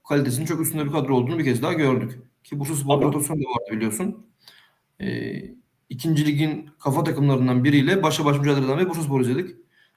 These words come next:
Speaker 1: Özellikle yine taraftarın muhteşem desteğiyle birlikte göze hoş gelen zevkli bir maç izledik.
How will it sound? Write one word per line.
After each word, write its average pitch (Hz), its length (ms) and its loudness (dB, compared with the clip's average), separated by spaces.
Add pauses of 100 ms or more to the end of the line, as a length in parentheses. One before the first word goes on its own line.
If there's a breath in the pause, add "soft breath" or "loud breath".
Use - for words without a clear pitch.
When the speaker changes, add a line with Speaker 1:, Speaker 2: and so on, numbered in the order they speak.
(120)
Speaker 1:
Özellikle 147 400 0
yine 147 180 4
taraftarın 143 640 2
muhteşem 143 460 0
desteğiyle 135 460 2
birlikte 151 480 -2 (560)
göze 143 300 2
hoş 160 240 2
gelen 151 320 0 (160)
zevkli 156 420 -2
bir 175 60 -2
maç 170 160 0
izledik. 139 280 -2